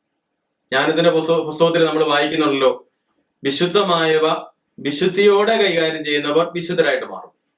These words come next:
പരിശുദ്ധമായവ പരിശുദ്ധമായവയോട് ചേർന്ന്, ആ, പരിശുദ്ധരാക്കാൻ ശ്രമിച്ചാൽ അവരും പരിശുദ്ധരാകും. ഇവിടെ പരിശുദ്ധ അമ്മ വിളിച്ചു പറയുകയാണ്, അവിടുത്തെ നാമം പരിശുദ്ധമാണ്.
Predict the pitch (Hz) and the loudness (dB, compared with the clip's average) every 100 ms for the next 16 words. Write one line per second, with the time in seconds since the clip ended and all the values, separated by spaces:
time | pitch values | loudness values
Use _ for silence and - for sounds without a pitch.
0 | _ _ _ _ _ _ _ _ 147 160 | _ _ _ _ _ _ _ _ 0 2
1 | 190 214 226 233 208 165 160 156 156 - | 2 0 2 2 2 0 0 0 0 -2
2 | - _ _ _ _ _ _ _ _ _ | -10 _ _ _ _ _ _ _ _ _
3 | 151 165 180 214 214 196 180 185 190 190 | -2 -2 -2 0 2 2 2 2 2 2
4 | 180 180 190 202 202 165 165 170 165 170 | 2 4 4 2 2 2 2 2 -2 -4
5 | - _ _ _ _ _ _ _ _ _ | -8 _ _ _ _ _ _ _ _ _
6 | _ _ - - - 131 123 120 - 151 | _ _ -20 -20 -12 -6 -2 -2 0 0
7 | - 202 185 185 196 214 190 170 160 156 | 2 2 2 2 0 -2 0 -2 0 0
8 | 139 - - 127 151 160 156 127 117 101 | 0 -2 -4 -2 0 0 -2 -6 -6 -10
9 | - - _ _ _ _ _ _ _ _ | -10 -16 _ _ _ _ _ _ _ _
10 | _ - 170 226 214 202 233 226 220 208 | _ -6 -2 0 0 2 2 4 2 2
11 | 196 196 196 180 175 139 143 180 196 202 | 2 0 0 2 2 0 0 0 0 0
12 | 185 170 175 185 175 170 160 160 185 196 | 0 0 -2 0 -2 2 0 0 -4 -2
13 | 185 180 170 - | 0 2 0 -2